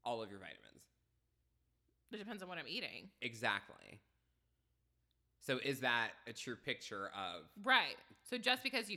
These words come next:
Speaker 2: fed me doesn't necessarily mean that it was
Speaker 1: you're gonna be healthy.
Speaker 2: Yeah,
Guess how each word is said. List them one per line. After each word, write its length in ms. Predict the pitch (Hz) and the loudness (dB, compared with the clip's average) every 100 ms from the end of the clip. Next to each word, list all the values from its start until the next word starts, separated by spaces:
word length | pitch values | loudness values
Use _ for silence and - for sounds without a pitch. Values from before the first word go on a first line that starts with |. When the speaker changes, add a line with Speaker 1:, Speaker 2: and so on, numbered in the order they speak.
| - | 6
Speaker 2:
fed 220 | 254 208 | 6 6
me 160 | 185 185 | 0 -2
doesn't 280 | 190 190 156 | -2 -2 -2
necessarily 520 | 196 196 202 165 165 | -4 -4 -4 -4 -4
mean 240 | 165 165 | -4 -4
that 140 | 156 151 | -2 -2
it 80 | 156 | 0
was 80 | 147 | 2
Speaker 1:
you're 100 | 120 | 2
gonna 180 | 110 101 | 2 0
be 80 | |
healthy. 440 | 98 104 - 65 104 | 0 -2 -4 -12 -2
Speaker 2:
Yeah, 220 | 190 277 | 8 10